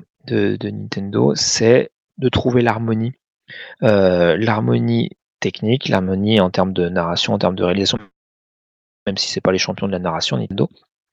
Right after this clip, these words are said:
euh, pour, euh, sublimer un gameplay. Voilà. Et que tu, quand tu penses Luigi's Mansion, tu dis, mais oui, mais ce qui était tr-,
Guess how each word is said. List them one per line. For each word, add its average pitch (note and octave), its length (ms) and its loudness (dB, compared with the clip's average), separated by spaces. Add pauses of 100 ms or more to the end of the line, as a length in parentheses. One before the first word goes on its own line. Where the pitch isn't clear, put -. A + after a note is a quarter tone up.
(200)
euh, G#2+ 260 6
pour, D3 400 4 (420)
euh, G2 340 -4
sublimer A#2+ 680 0 (540)
un B2+ 100 0
gameplay. A2+ 320 -2 (380)
Voilà. - 200 -6
Et B2 100 -4
que - 100 0
tu, A#2 340 -6
quand A2 140 -4
tu - 100 -12 (100)
penses E3 300 0
Luigi's A2+ 240 -2
Mansion, G#2 400 -4
tu - 140 -6
dis, F#2 160 -6
mais - 80 -8
oui, G#2+ 120 -2
mais F#2 180 -10 (220)
ce - 100 -8
qui G#2 100 -2
était G2 160 -2
tr-, - 240 -10